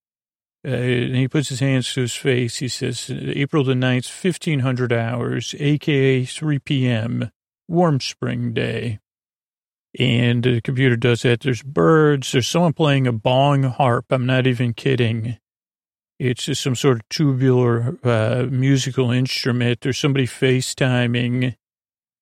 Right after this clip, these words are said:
Uh, it's a cafe, accordion. The bong harp makes accordion music, which I looked up. Uh, uh, dude, FaceTiming with screen. This is the first ti-, oh, the, the maitre d' says, "First time in Paris." Picard goes, "Heck, heck no."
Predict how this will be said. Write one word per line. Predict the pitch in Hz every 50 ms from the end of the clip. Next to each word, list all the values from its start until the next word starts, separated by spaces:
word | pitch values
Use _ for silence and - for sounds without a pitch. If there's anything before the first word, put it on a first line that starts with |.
| _ _ - -
Uh, | 135 131 139 131 123 123 127 120 120
it's | - - 135
a | 127
cafe, | - - 147 139 135 135 - - - 139 131 127 123 127 123 123 123 123 123 131
accordion. | 135 143 147 139 - - 165 156 147 139 135 131 127 143 131
The | 131
bong | 127 131 160 180 190 185 170
harp | 175 151 139 143
makes | 135 135 135 127 - - - -
accordion | 131 - - 143 139 135 127 127 120 117 117
music, | 120 127 127 120 117 117 - 120 123 - -
which | 147 143 139 - -
I | 131
looked | 127 123 123 113 - - -
up. | 127 - 127 123 _ -
Uh, | 147 131 127 127 131 127 131 127 107 _ _ _ _ _ _ _ _ _ _ _ _ _ _ _ _ _ _ _ _ _ - -
uh, | 139 131 131 131 123 131 127 123 123 117 117 117 117 151 147 143 135
dude, | 127 135 135 139 139 139 139 131 127 123 123
FaceTiming | - - 143 135 127 - - - - 135 131 127 123 123 123 123 123
with | 123 113
screen. | - - - - - 139 131 131 127 127 123 127 127 123 123 131 131
This | 131 139 131 -
is | -
the | - 123
first | - - 143 139 139 131 - -
ti-, | - -
oh, | - 143 131 120
the, | 113 120 131 131 127 135 135
the | 123 135 123 120 120 117 139
maitre | 143 131 127 139 135 127 - 139
d' | 131 127 120
says, | - - 120 107
"First | - - 156 147 135 -
time | - 147 139 135
in | 131 117
Paris." | - 143 139 135 139 -
Picard | - - - - 151 143 120
goes, | 110 127 107 -
"Heck, | 147 143 98 95 139 147 143 -
heck | 135 123 143 143 135 -
no." | 131 127 123 120 127 135 -